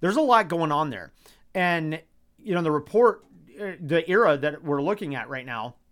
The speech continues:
is democracy across the United States.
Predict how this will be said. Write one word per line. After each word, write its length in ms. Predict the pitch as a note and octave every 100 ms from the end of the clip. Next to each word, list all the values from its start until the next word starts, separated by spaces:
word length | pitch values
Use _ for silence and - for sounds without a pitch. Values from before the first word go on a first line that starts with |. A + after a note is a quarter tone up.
| _ _ _ _ _ -
is 160 | F3 D#3+
democracy 720 | D#3 D3 E3+ G#3+ F#3+ - D#3
across 460 | C3 - C#3+ D#3+ -
the 100 | D3+
United 320 | C3 B2 A2+
States. 480 | - G#2+ F2+ -